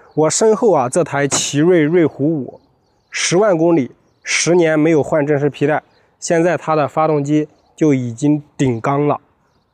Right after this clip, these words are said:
什么叫顶缸啊？就是发动机皮带断了之后，里面的零件互相打架了。我马上把发动机拆开给大家看一下，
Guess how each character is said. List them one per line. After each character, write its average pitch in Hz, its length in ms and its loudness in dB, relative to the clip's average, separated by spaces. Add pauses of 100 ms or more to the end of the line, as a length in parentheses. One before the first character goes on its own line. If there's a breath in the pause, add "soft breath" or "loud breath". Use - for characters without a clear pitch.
(580)
什 - 160 -4
么 185 140 2
叫 226 140 0
顶 127 260 -2
缸 143 180 -2
啊？ 123 280 -4
就 185 120 2
是 165 400 0
发 175 160 -2
动 175 160 0
机 175 360 -2
皮 - 160 -6
带 180 120 0
断 175 200 0
了 139 100 0
之 139 100 -8
后， 139 140 -4
里 123 220 -2
面 151 260 0
的 120 240 -2
零 127 220 -2
件 151 260 -2 (260)
互 - 280 0
相 160 240 -2
打 - 240 -8
架 175 240 -2
了。 - 120 -8 (680)
我 147 120 0
马 156 180 0
上 196 120 -2
把 151 140 0
发 151 100 -2
动 156 140 0
机 151 60 -6
拆 160 240 -4
开 160 180 -4
给 135 100 -4
大 135 140 -2
家 139 100 -2
看 143 240 -4
一 131 40 -2
下， 127 180 -4